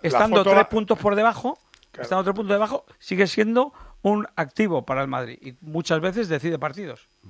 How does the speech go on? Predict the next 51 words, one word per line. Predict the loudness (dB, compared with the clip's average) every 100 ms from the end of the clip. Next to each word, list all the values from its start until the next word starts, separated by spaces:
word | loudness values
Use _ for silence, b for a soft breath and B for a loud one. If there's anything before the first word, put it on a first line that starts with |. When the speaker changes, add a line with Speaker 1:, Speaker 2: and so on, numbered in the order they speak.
| -14
Speaker 2:
Pero | -6 -2
Speaker 1:
Igual | 0
Speaker 2:
digo | 2
Speaker 1:
no |
con | 4
Speaker 2:
que |
la | 4
Speaker 1:
goles, | 4 2
Speaker 2:
foto |
Speaker 1:
pero | 4
Speaker 2:
la, | 2
Speaker 1:
sí |
con | 2
asistencia. | -4 -6 -10 -14 -8
Speaker 2:
la | -4 -4
foto | -4 -4
la | -2 -2
cambió | -4 -6 -8
después | -8 -12
de | -10
la | -12
pitada, | -12 -16 -16 -16 -18
¿eh? | -20 b b b b
Speaker 1:
Por | -6
Speaker 2:
O |
sea, | -4
Speaker 1:
eso |
mismo. | -2 -2 -2
Speaker 2:
el, | -4
yo | -4
creo | 0 2
que | 0
el | 2
madridismo | 0 0 -2 -6 -6 -6 -8 -12
el | -8
otro | -8 -6 -6
día | -4
le | -6
pita | -8 -10 -12
por | -12
su | -18 -20
fútbol, | -20 -20 -16 -16 -16
¿eh? | -18 B B B
Más | -4 -2
allá | 2 2 0
de | -2 -14
que, | -14
evidentemente, | -14 -12 -10 -10 -10 -10 -10 -10
en, | -12 -12 -14
en | -10 -6
la, | -6 -8